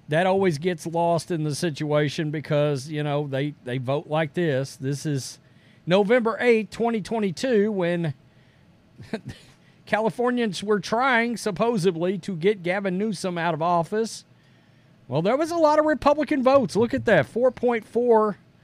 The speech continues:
six two million that voted for a Republican versus Gavin Newsom, but still six point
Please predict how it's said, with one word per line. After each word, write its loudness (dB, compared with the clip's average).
six -2
two 0
million 6
that 0
voted 2
for 0
a 2
Republican 0
versus -6
Gavin -2
Newsom, -4
but 0
still 2
six -4
point -6